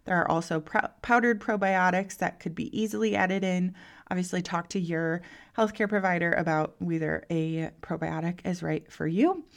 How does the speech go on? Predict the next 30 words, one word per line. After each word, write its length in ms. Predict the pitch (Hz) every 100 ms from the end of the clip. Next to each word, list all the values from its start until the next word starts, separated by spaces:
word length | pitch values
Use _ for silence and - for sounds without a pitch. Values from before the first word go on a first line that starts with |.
| - - - -
And 160 | 220
then 140 | 226 226
you 80 |
can 160 | 240 285 -
always 420 | 202 214 240 233
add 300 | - 196 190
in 360 | 185 185 202 196
that 320 | 202 208 180
daily 340 | 180 190 254 226
multivitamin 800 | 180 165 202 170 160 175 175 180
too, 360 | - 226 190
like 320 | 160 165 170 175
I 80 |
said. 360 | 175 208 175 -
So 360 | - 170 165 170 - - -
if, 280 | 185 180 -
if 140 | 196 185
you 120 | 185
have 120 | 190
a 60 | 175
hard 200 | 180 175
time 200 | 196 180
remembering 460 | 175 226 254 254
it 200 | 247 240
or 80 | 185
your 160 | 180 170
kid 220 | - 165
won't 240 | 165 160
take 320 | - 269 262 269
it, 240 | 262 262